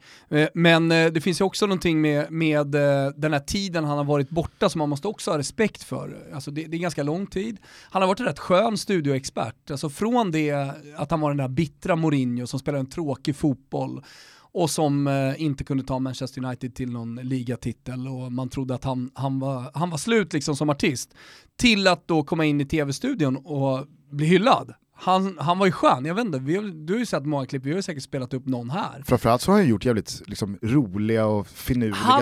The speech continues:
Speaker 1: har varit
Speaker 2: spelbolagsreklamer också.
Speaker 1: Ja, men det känns som att det är, det är en Mourinho som har hittat tillbaka kanske lite till,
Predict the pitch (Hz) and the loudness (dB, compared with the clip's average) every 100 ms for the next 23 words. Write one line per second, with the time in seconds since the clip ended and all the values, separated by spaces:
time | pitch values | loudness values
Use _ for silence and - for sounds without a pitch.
0 | 277 240 202 175 117 113 - 123 123 117 | 4 4 6 6 4 2 2 4 4 4
1 | - 117 - - 180 233 127 123 185 - | 0 -4 -2 0 0 0 0 0 -2 -4
2 | - - 214 320 302 220 - 302 262 233 | -8 -8 -8 -8 -12 -4 0 0 0 0
3 | 220 208 190 175 165 156 175 175 170 165 | -2 0 0 2 0 -2 -2 -2 0 0
4 | 185 202 208 190 180 156 170 165 151 139 | 0 -2 -4 -6 -4 -4 -2 -4 -6 -4
5 | 151 233 - 190 143 123 139 139 123 120 | -4 -6 -8 -10 -8 -8 -8 -8 -8 -10
6 | - 127 | -10 -10